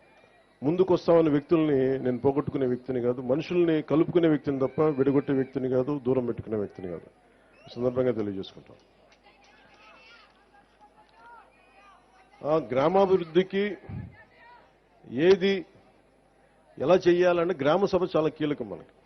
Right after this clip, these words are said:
ఇది మన ఆంధ్రప్రదేశ్, మన భారతదేశంలోనే పంచాయతీ రాజ్ వ్యవస్థను ప్రవేశపెట్టిన రెండో రాష్ట్రం అంది రాజస్థాన్ తర్వాత. అంటే మనం అంత పంచాయతీ రాజ్ వ్యవస్థని అంత ముందుండి, అంత ముందుండి తీసుకున్నాం మనం.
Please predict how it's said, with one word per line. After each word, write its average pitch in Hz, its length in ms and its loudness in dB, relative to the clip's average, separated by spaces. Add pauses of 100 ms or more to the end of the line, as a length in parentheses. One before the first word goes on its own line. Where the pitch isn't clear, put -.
(1500)
ఇది 170 140 -2
మన 180 180 2
ఆంధ్రప్రదేశ్, 190 640 2
మన 160 120 2
భారతదేశంలోనే 175 1120 2
పంచాయతీ 202 720 2
రాజ్ 180 260 4
వ్యవస్థను 175 360 2
ప్రవేశపెట్టిన 175 720 2
రెండో 165 280 6
రాష్ట్రం 143 380 0
అంది 120 140 -4
రాజస్థాన్ 135 520 -2
తర్వాత. 107 300 -6 (1300)
అంటే 151 120 0
మనం 165 200 2
అంత 170 200 -2
పంచాయతీ 196 520 2
రాజ్ 190 220 0
వ్యవస్థని 175 420 0
అంత 170 160 -2
ముందుండి, 180 460 0
అంత 147 380 -2
ముందుండి 175 360 4
తీసుకున్నాం 135 460 -2
మనం. 87 160 -8